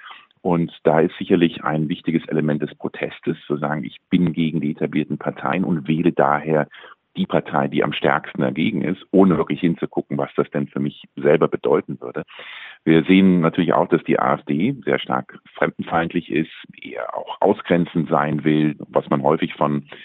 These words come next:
der A F D hört, ist, wir wollen die Leistungen, gerade auch die sozialen Leistungen für Ausländer kürzen. Da kann gut sein, dass viele A-F-D-Wählerinnen und A-F-D-Wähler sich damit identifizieren. Nur was sie nicht realisieren,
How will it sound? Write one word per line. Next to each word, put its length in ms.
der 280
A 100
F 100
D 200
hört, 360
ist, 240
wir 140
wollen 240
die 80
Leistungen, 640
gerade 240
auch 100
die 100
sozialen 480
Leistungen 440
für 160
Ausländer 440
kürzen. 480
Da 120
kann 300
gut 220
sein, 200
dass 120
viele 240
A-F-D-Wählerinnen 720
und 60
A-F-D-Wähler 580
sich 160
damit 260
identifizieren. 920
Nur 120
was 160
sie 80
nicht 240
realisieren, 640